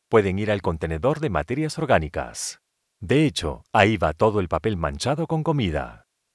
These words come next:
El papel y el cartón que ha tocado comida, como cajas de pizza, platos de papel, vasos y contenedores de comida para llevar, papel mantequilla, cajas de huevos, servilletas y toallas de papel.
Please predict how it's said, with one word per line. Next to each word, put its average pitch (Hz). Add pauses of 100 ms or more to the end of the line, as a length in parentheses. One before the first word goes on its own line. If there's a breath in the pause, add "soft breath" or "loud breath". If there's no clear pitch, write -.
El 107
papel 139
y 165
el 131
cartón 98
que 98
ha 92
tocado 85
comida, 131
como 87
cajas 127
de 151
pizza, 82 (140)
platos 90
de 95
papel, 92 (140)
vasos 101
y 98
contenedores 90
de 90
comida 123
para 151
llevar, 87 (140)
papel 92
mantequilla, 90 (260)
cajas 151
de 160
huevos, 69
servilletas 101
y -
toallas 139
de 160
papel. 73